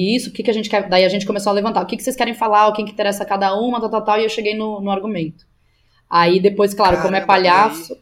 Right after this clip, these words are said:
Speaker 1: fala, fala.
Speaker 2: E, isso, acho que é o que você ia falar, porque, e aí, é palhaço? Como que você escreve um texto pra
Speaker 1: Sim,
Speaker 2: palhaço? O que
Speaker 1: meu,
Speaker 2: que
Speaker 1: foi um
Speaker 2: requer? Que curioso.
Speaker 1: foi um puta desafio escrever pra, pra palhaço, assim, e, é, tem bem poucos dramaturgos que escrevem pra palhaço, e, e elas só conheciam dramaturgos homens, então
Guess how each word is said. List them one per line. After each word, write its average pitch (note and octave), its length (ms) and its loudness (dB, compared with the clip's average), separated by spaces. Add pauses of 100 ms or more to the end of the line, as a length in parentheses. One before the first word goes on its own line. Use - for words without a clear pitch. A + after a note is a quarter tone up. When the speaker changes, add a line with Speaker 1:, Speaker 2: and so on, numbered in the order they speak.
(200)
Speaker 1:
fala, D3+ 180 -10 (260)
fala. D3+ 220 -8 (340)
Speaker 2:
E, C#3+ 420 -14
isso, C#3+ 160 -2
acho C#3+ 180 -2
que - 60 -10
é D3 40 -8
o - 20 -10
que - 80 -10
você D#3 80 -10
ia C#3 60 -6
falar, C#3 300 -4
porque, - 220 -14
e D3 220 -12
aí, F3 200 -6
é C#3 60 -2
palhaço? D#3+ 580 -2
Como - 160 -20
que - 60 -12
você F3 60 -10
escreve C3 380 -10
um B2+ 60 -20
texto - 220 -16
pra - 80 -10
Speaker 1:
Sim, A3+ 80 2
Speaker 2:
palhaço? A3+ 240 2
O - 40 -2
que F#3 100 -4
Speaker 1:
meu, E3 160 -2
Speaker 2:
que D3+ 80 -10
Speaker 1:
foi G3 120 -6
um G#3 80 -6
Speaker 2:
requer? C3+ 380 -8
Que - 140 -20
curioso. C3+ 520 -16 (220)
Speaker 1:
foi G#3 100 -6
um G3+ 80 -6
puta C4 260 -2
desafio A3+ 380 -2
escrever D#3+ 640 -4
pra, D#3+ 160 -4
pra D#3+ 180 -6
palhaço, D#3+ 500 -4
assim, D#3 360 -10 (140)
e, E3 280 0
é, D#3+ 140 2
tem G3 240 0
bem G3+ 300 0
poucos A3+ 300 2
dramaturgos F#3 540 -4
que - 60 -16
escrevem E3+ 260 -4
pra F3 120 -2
palhaço, F3+ 480 2
e, F3+ 160 0
e F#3 40 4
elas F#3 180 2
só G3 100 -2
conheciam G3+ 340 -2
dramaturgos G#3 480 -2
homens, F3+ 400 0
então E3 360 -6